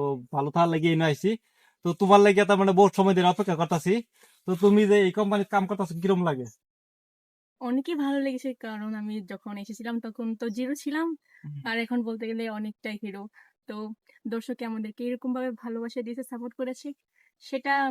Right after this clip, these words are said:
Speaker 2: যে একদম অনেক ভালো লাগে।
Speaker 1: তো ভবিষ্যৎ কি আশা করো এই কোম্পানি থেকে?
Speaker 2: আমি এখানে কাজ করছি, আগন্তুক দিনে এইটাতে করব। যদি এটাতে না করি, তার কোনো হানি করব না। আর ভবিষ্যৎ অনেক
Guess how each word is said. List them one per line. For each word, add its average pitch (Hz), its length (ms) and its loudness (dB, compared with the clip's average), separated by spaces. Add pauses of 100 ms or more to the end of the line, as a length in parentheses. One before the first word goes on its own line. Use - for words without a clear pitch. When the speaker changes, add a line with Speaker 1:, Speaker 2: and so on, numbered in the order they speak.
(360)
Speaker 2:
যে 202 200 -14
একদম 214 360 -8 (120)
অনেক 220 240 -4 (200)
ভালো 196 240 -10
লাগে। 185 260 -12 (840)
Speaker 1:
তো - 40 0
ভবিষ্যৎ 196 420 4
কি 226 120 2
আশা 202 200 8
করো 165 200 2
এই 156 240 2
কোম্পানি 165 380 -2
থেকে? - 240 -8 (1300)
Speaker 2:
আমি 269 180 0
এখানে 285 280 -2
কাজ 262 260 -4 (100)
করছি, 226 400 -10 (180)
আগন্তুক 196 460 -10
দিনে 208 320 -10 (160)
এইটাতে 220 580 -8
করব। 233 260 -6
যদি 226 260 -10
এটাতে 233 280 -8
না 240 160 -4
করি, 247 200 -6
তার 214 220 -8
কোনো 226 220 -8
হানি 220 300 -8
করব 247 320 -6
না। 302 100 -2 (720)
আর 311 220 -4 (340)
ভবিষ্যৎ 233 380 -8 (200)
অনেক 226 180 -8